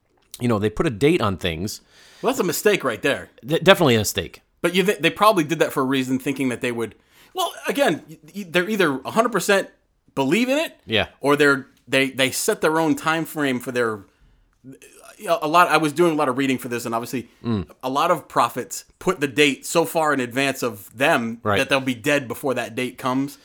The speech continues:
Speaker 1: Yeah.
Speaker 2: so they'll never be found out to be a
Speaker 1: Well,
Speaker 2: fraud.
Speaker 1: you better be darn sure that what you're saying is right if you're gonna put it within your own time
Speaker 2: <laughs> Sure.
Speaker 1: timeline.
Speaker 2: Right.
Speaker 1: You know? And the other thing that strikes me, too, as interesting is that, um, how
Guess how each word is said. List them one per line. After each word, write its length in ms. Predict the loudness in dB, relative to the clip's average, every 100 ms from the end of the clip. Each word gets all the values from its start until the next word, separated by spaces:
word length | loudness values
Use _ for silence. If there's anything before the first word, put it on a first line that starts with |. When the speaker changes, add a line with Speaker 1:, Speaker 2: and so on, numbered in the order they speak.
| _
Speaker 1:
Yeah. 140 | 0 2
Speaker 2:
so 60 |
they'll 120 | 2
never 240 | 2 0 0
be 140 | -2
found 300 | -4 -6 -2
out 180 | -4 -4
to 60 | -8
be 180 | -4
a 20 | 0
Speaker 1:
Well, 100 | 2
Speaker 2:
fraud. 280 | 2 0 -2
Speaker 1:
you 140 | 0
better 200 | 6 6
be 180 | 6 2
darn 460 | 4 8 8 8 4
sure 320 | 2 4 4
that 120 | 4
what 120 | 0
you're 80 | -4
saying 220 | 0 2
is 140 | 2 2
right 200 | 2 4
if 60 | 2
you're 80 |
gonna 160 | 4 4
put 160 | 2 0
it 80 |
within 220 | 2 0 2
your 180 | 2
own 160 | 0 0
time 300 | 2 2 2
Speaker 2:
<laughs> 20 |
Sure. 160 | 2 2
Speaker 1:
timeline. 540 | 4 4 2 -2 -4
Speaker 2:
Right. 280 | -2 -2 -2 -10 _
Speaker 1:
You 100 | -2
know? 160 | -2 -2 -8 -20 -10 0
And 120 | 4
the 100 | 4
other 100 | 4
thing 140 | 2 0
that 100 | 0
strikes 380 | 2 2 2
me, 140 | 0 0
too, 240 | 2 4
as 100 | 4
interesting 420 | 0 -4 -6 -4
is 140 | -4 -4
that, 220 | -4 -6 _ _ _ -4
um, 360 | -2 0 -4 -8 -4
how 280 | 4 4